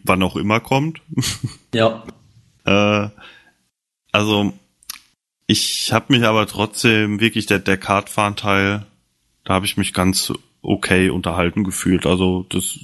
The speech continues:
Speaker 1: das war in Ordnung. Ich sehe es auch so, dass Andreas ein bisschen verloren war da als Moderator.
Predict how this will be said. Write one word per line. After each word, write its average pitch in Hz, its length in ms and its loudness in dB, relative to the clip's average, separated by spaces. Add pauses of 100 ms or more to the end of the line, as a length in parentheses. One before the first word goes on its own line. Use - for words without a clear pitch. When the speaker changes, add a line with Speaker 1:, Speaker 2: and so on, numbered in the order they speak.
Speaker 1:
das 107 220 0
war 95 100 4
in 95 60 0
Ordnung. 90 400 -2
Ich 92 160 -4
sehe 104 100 6
es 98 120 0
auch 95 100 -2
so, 104 120 0
dass 95 120 -2
Andreas 101 480 0
ein 101 80 -2
bisschen 98 240 -2
verloren 98 400 2
war 101 140 0
da 101 80 2
als 95 180 -2
Moderator. 98 720 0